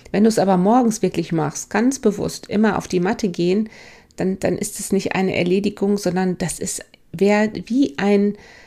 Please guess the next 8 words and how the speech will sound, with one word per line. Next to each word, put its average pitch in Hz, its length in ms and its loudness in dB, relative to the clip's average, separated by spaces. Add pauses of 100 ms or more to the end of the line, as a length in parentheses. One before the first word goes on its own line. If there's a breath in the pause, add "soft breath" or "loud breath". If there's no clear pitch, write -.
(200 loud breath)
eine 190 220 4
Routine 220 600 2
für 208 200 -2
den 165 220 -4
Start 180 480 -2
in 170 200 -6
deinen 156 340 -4
Tag. - 400 -16